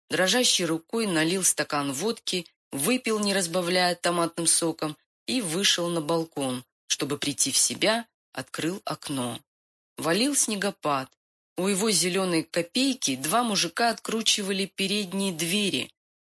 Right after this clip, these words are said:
Машина была уже без лобового стекла.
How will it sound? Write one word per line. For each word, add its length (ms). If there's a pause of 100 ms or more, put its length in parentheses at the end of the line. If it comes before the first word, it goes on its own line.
Машина 580
была 400
уже 320
без 380
лобового 680
стекла. 680